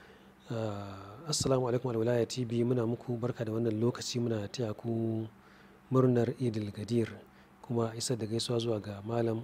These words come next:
Allah Ta'ala ya biya ku. To, insha Allah muna godiya sosai, Allah Ta'ala ya saka da alkhairi da wannan taya murna. To, sai assalamu alaikum wa rahmatullahi ta'ala wa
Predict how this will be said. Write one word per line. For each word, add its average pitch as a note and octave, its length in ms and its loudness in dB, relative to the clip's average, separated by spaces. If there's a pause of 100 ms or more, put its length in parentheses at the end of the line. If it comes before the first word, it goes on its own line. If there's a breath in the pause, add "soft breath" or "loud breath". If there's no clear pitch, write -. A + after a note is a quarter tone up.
Allah A2+ 180 -2
Ta'ala A2+ 360 -2
ya G2+ 160 -4
biya G#2+ 280 0
ku. - 180 -12 (540 loud breath)
To, - 60 -6
insha C3+ 180 0
Allah A#2 140 0
muna A2+ 200 -4
godiya G#2+ 280 -8
sosai, B2 440 0
Allah A#2+ 180 -6
Ta'ala A#2 260 -8
ya G#2+ 80 -8
saka A2 340 -10
da G#2 100 -12 (160)
alkhairi A#2 400 0 (920 loud breath)
da A#2+ 100 2
wannan G#2+ 420 2 (100)
taya A2 200 -2
murna. G#2+ 360 0 (2750 loud breath)
To, G2+ 400 -2 (1400 loud breath)
sai B2+ 340 4
assalamu C3 460 4
alaikum B2+ 320 4 (120)
wa A2+ 100 4
rahmatullahi A#2 580 2
ta'ala A#2 240 0
wa - 20 -2